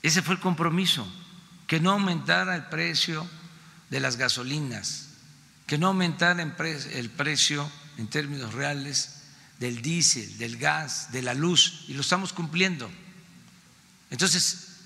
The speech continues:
puede ser que en la Cámara, porque son autónomos, son independientes, es otro poder, el poder legislativo, hayan planteado aumentar los impuestos, pero la política del Ejecutivo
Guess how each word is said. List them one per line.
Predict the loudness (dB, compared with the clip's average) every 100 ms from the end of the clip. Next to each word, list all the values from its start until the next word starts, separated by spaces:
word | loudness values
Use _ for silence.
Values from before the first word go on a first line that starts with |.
| -20 -20 -20 -20 -20 -20 -20 -20 -20 -20 -20 -2
puede | 2 4
ser | 6 4 2
que | -2
en | -2 -6 -4
la | -4 4
Cámara, | 4 4 -2 -6
porque | -6 -6
son | -2 -2 -2 -6 -6
autónomos, | -8 -2 0 2 2 0 -4 -8 -12
son | -6 -4
independientes, | -2 -2 -2 -4 -2 -2 0 -2
es | 0 -2
otro | -4 -8
poder, | -4 -2 -2 -4 -16 -20 -16
el | -12
poder | -6 -4 -4
legislativo, | -2 -2 -2 -2 -2 -2 -8 -18 -18 -10
hayan | -2 2 2 0 2
planteado | 0 2 2 4 2 0 -10 -12 -20 -20 -14
aumentar | -8 -6 -6 -2 -2 -2 -12 -14
los | -10 -6
impuestos, | -6 -4 -6 -4 -8 -8 -14 -20 -12
pero | -4
la | 0 0
política | 0 0 0 -2 -4 -2 -2 -4 -12
del | -12 -10
Ejecutivo | -12 -14 -14 -2 -2 -2